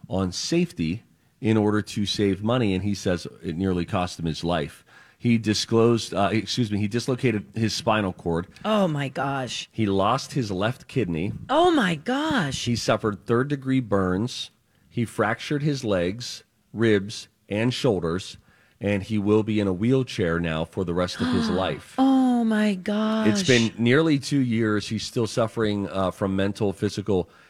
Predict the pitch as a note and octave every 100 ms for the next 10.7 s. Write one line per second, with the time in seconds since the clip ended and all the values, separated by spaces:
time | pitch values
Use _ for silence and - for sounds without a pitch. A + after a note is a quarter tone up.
0 | _ - G#2 G2 F#2 F#2+ G2+ G#2 F2+ D#2+
1 | G2 G2 F2 D#2+ E2+ F2+ F2 F#2+ E2+ E2+
2 | E2+ E2+ - - G2 F#2+ E2+ E2 F#2 E2
3 | D#2+ D#2 - G#2 G#2+ G2+ F#2 E2+ D#2 -
4 | G2+ F2+ F2 G2 F2 F2 E2 E2 G2 F#2
5 | - F#2+ E2+ E2 D#2+ _ _ _ - -
6 | F2 D#2 D2+ D2+ _ _ _ - - _
7 | - - G2+ F#2 G#2+ G2 G#2 F2+ E2+ D#2+
8 | _ - F2 D#2 F2+ F#2+ G#2 - _ _
9 | - - E2+ - - - F#2 - B2+ C3
10 | C#3+ C#3 A2 A#2 A2+ G#2+